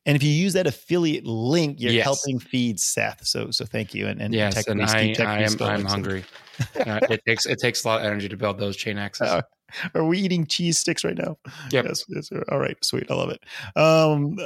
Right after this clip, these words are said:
Speaker 1: I, I gotta say, we got, we got, other than just the Space Marine stuff, we have a brand new, okay, not a new book, but the book's coming out in paperback, paperback. I read this book when it first came out, loved it. Kingmaker. Um, it's about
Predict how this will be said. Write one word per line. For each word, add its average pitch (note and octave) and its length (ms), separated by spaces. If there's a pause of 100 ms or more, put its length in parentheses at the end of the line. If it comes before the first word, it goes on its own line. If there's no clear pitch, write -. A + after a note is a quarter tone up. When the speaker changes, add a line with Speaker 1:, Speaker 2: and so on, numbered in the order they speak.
(120)
Speaker 1:
I, E3+ 720
I D3 100
gotta D#3+ 220
say, D3+ 260
we C#3 180
got, C#3 320
we D3 120
got, C#3 140
other D3 180
than D3 180
just B2+ 120
the C#3+ 60
Space - 300
Marine B2+ 140
stuff, A#2 280 (280)
we C3 100
have D#3 140
a E3 60
brand C3 320
new, C3+ 180
okay, C3+ 180
not B2+ 160
a D3 60
new C#3 120
book, A2 200
but A#2+ 60
the A#2+ 60
book's C3 200
coming D3+ 180
out C#3 80
in B2+ 80
paperback, - 560
paperback. B2+ 500 (240)
I D3 140
read F3 160
this E3 120
book E3+ 120
when D3+ 80
it A#2+ 80
first - 300
came D3 160
out, D3+ 160 (100)
loved B2 300
it. A#2+ 160
Kingmaker. A#2+ 560 (400)
Um, A#2 400
it's - 120
about C#3 260